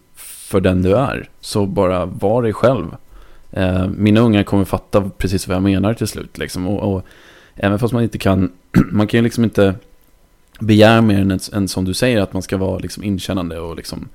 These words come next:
eh, med lite fingertoppskänsla och känna av situationen och såna grejer. Men också så här, ah, alltså, så länge man är avslappnad och chill nog att, att våga göra misstag kring barnen, så tror jag att alla uppfattar det som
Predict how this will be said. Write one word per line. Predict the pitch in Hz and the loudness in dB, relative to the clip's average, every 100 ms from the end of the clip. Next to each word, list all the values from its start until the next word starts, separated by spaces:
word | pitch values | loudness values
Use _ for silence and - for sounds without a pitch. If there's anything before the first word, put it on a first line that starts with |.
| - - _ - | -20 -20 _ -18
eh, | - 82 78 69 | -12 -8 -8 -8
med | 64 76 80 | -10 -12 -12
lite | - - | -8 -8
fingertoppskänsla | - 98 90 87 - 92 92 95 | -2 0 0 -6 -4 -4 -2 -4
och | |
känna | - 95 | -2 -2
av | 90 | -2
situationen | - 87 - 95 | -6 -8 -4 -2
och | 98 | -2
såna | - - | -6 -8
grejer. | 65 | -8
Men | 85 101 90 _ _ _ _ _ - | -4 -4 -6 _ _ _ _ _ -12
också | 104 98 - | -10 -8 -8
så | 113 - | -6 -6
här, | - | -6
ah, | 69 67 - _ _ _ _ _ _ _ _ _ _ - - - - 117 | -6 -8 -14 _ _ _ _ _ _ _ _ _ _ -20 -20 -14 -12 -12
alltså, | - - - - _ | -6 -6 -6 -14 _
så | - | 0
länge | 127 127 | 2 4
man | 147 | 2
är | 151 | 2
avslappnad | 147 123 - 135 - 117 | 2 0 2 0 0 -4
och | 110 | -2
chill | - 117 104 | -2 0 2
nog | 104 95 101 | 2 2 -2
att, | - - | -6 -10
att | - - | -12 -12
våga | - 101 101 98 | -6 -2 0 2
göra | 98 95 | 2 2
misstag | 98 107 - - - 117 90 - - _ | 2 0 -4 -8 -4 -4 -6 -12 -20 _
kring | - 92 92 | -2 0 2
barnen, | 117 120 65 | 2 0 -2
så | - - | -8 -2
tror | 101 | 0
jag | 92 | 0
att | - - _ _ _ _ | -2 -18 _ _ _ _
alla | 107 95 101 | 2 6 4
uppfattar | 101 - 95 - 90 | 2 -2 -4 -2 -4
det | 85 92 92 | -2 -4 -4
som | - 92 82 | -4 -6 -6